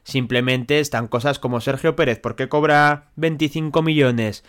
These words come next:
¿Es por la calidad que tiene? ¿Es por que se considera que tiene un mejor rendimiento que Leclerc? No, pero sí que es cierto que para Red Bull tener a un piloto hispanoamericano les estará dando una salvajada de dinero.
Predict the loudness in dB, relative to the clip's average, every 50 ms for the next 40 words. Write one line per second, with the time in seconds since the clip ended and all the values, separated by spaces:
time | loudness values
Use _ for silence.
0 | -20 -20 -20 _ _ _ _ _ _ _ _ 4 4 4 4 2 -2 _ 2 4
1 | 6 6 6 6 6 6 6 6 6 4 4 4 2 0 0 0 0 0 0 -2
2 | -2 0 2 2 2 2 0 0 -2 -2 0 0 2 2 2 2 0 0 0 0
3 | 0 -2 -4 _ 0 2 2 4 4 4 4 4 4 4 2 2 0 -4 -12 -20
4 | -20 _ _ 0 2 2 2 2 -2 0 0 0 -2 0 -2 0 0 0 0 0
5 | -2 -2 0 -2 0 0 -2 -4 -2 0 0 0 0 0 -2 -2 -4 -4 -4 -2
6 | -2 -2 -2 -2 -2 -2 0 0 0 0 0 -2 -8 -18 -20 -20 _ _ _ 0
7 | 2 2 2 2 0 -6 _ -20 _ -4 _ 0 0 0 -2 -6 -2 -2 -2 -2
8 | 2 2 2 2 2 2 -2 -4 -4 -6 -6 -6 -4 -4 -4 -4 -6 -4 -2 0
9 | 0 0 0 0 -2 -2 0 0 0 -2 -2 -2 -2 0 0 0 -2 -4 -4 -6
10 | -8 -8 -8 -8 -8 -8 -8 -2 0 2 2 2 2 0 -2 -4 -8 _ _ _
11 | _ _ _ _ _ _ _ _ -14 -14 -12 -12 -10 -12 -6 -6 -4 0 2 2
12 | 2 2 2 2 2 4 4 4 2 0 _ _ _ -4 -2 0 2 2 2 2
13 | 0 0 0 0 0 0 0 0 2 4 4 4 4 2 0 0 0 2 0 0
14 | -2 -6